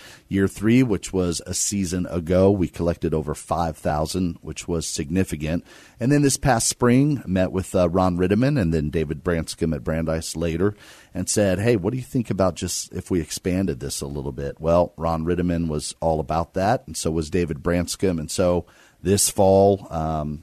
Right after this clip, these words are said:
we expanded. We had, uh, four more games. So we had Peanut Butter Bowl four was Brandeis and Johnson again. Peanut Butter Bowl five was Clark and Churchill. Yes, the Gucci Bowl became the Peanut Butter Bowl as well. And, uh, Peanut Butter Bowl six was Brennan and Reagan.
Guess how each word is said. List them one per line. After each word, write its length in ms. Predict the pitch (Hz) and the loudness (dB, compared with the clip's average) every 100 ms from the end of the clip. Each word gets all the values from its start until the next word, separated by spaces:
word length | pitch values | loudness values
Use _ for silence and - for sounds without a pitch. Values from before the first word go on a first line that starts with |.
| - | -8
we 160 | 82 87 | -2 0
expanded. 640 | 78 - - 87 85 85 80 | -2 -6 -4 -2 0 -2 -2
We 140 | 82 | -4
had, 400 | 85 80 78 73 | -2 -2 -2 -2
uh, 260 | 78 76 73 | -4 -2 -6
four 340 | - - 98 | -4 -4 -2
more 220 | 82 73 | -2 -2
games. 400 | 71 73 67 65 | -4 -8 -8 -8
So 100 | - | -6
we 120 | 78 | -2
had 160 | 85 76 | -2 -2
Peanut 220 | 123 107 | -2 0
Butter 180 | 101 98 | 2 0
Bowl 220 | 92 90 | 2 0
four 360 | - - 101 95 | 0 2 4 4
was 200 | 85 78 | 2 -2
Brandeis 520 | 92 90 87 85 - | 0 0 0 0 -2
and 100 | 82 | -4
Johnson 440 | 87 85 85 78 | 0 0 -2 -4
again. 400 | 78 90 92 90 - - - - - | -2 0 0 0 -4 -16 -20 -20 -4
Peanut 220 | 113 82 | -2 0
Butter 180 | - 78 | 0 2
Bowl 200 | 82 78 | 2 2
five 480 | - 92 90 92 80 | 2 4 4 4 0
was 160 | 73 | -6
Clark 400 | - 85 80 - | -4 0 0 0
and 120 | 78 | -4
Churchill. 560 | - 113 104 - 107 98 | -2 0 0 2 2 0
Yes, 300 | 78 80 - | -2 -2 -2
the 100 | 92 | -6
Gucci 320 | 82 101 - | -2 -2 0
Bowl 220 | 85 90 | 2 2
became 400 | 90 82 85 80 | 2 -2 -2 0
the 100 | 76 | -2
Peanut 300 | - - 87 | -4 -4 -2
Butter 140 | 82 78 | -2 -2
Bowl 260 | 82 82 - | -2 -2 -2
as 200 | 76 76 | -8 -4
well. 440 | 80 82 87 85 - - - - - | -2 2 2 0 -8 -20 -20 -20 -20
And, 400 | - 78 78 78 | -8 -4 -2 0
uh, 260 | 87 80 78 | 0 0 0
Peanut 300 | - 104 85 | 0 0 2
Butter 200 | 95 87 | 2 4
Bowl 340 | 87 85 80 | 4 4 4
six 540 | - - 120 - - 95 | 0 2 2 2 -4 2
was 260 | 98 80 | 2 2
Brennan 420 | 78 98 98 95 | 2 2 4 2
and 300 | - 82 82 | -2 -4 0
Reagan. 540 | 95 131 135 139 143 | 4 4 4 2 2